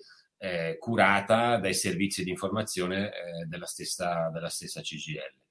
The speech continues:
Ecco, quindi, eh, questi sono un po', diciamo, i, i contorni e i rapporti del nostro giornale,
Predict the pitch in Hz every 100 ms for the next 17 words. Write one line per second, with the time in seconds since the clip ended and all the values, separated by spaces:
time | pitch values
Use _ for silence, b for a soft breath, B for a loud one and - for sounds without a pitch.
0 | B B B - 95 80 107 110 110 117
1 | 113 - _ _ - 90 90 87 110 -
2 | 113 113 101 98 104 104 - 95 95 98
3 | 98 98 98 - 95 - - 98 98 95
4 | - 101 95 117 120 120 135 110 101 98
5 | 110 107 107 - 104 98 95 95 - 95
6 | 92 90 92 90 92 90 87